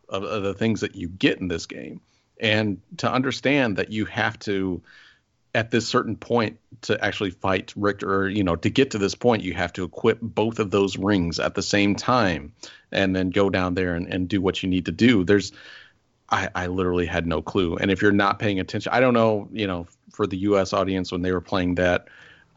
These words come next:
if, if it was the same, but it is, it's definitely something that you have to pay attention to and, and know that you're doing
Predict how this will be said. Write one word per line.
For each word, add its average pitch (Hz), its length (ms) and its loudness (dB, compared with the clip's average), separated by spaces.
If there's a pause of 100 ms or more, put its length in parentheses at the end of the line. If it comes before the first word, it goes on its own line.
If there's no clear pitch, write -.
if, 110 160 -2
if 101 200 0
it 101 100 2
was 95 180 -2
the 98 80 -2
same, 113 400 4
but 104 220 0
it 117 140 0
is, 139 240 -4
it's 135 220 -4
definitely 147 420 0
something 113 400 -2
that 101 140 -2
you 104 320 -4
have 120 380 -4
to 117 80 -6
pay 131 220 -2
attention 117 440 -2
to 95 220 -2
and, 87 100 2
and 92 220 0
know 123 200 6
that 113 220 -2
you're 110 80 2
doing 92 600 0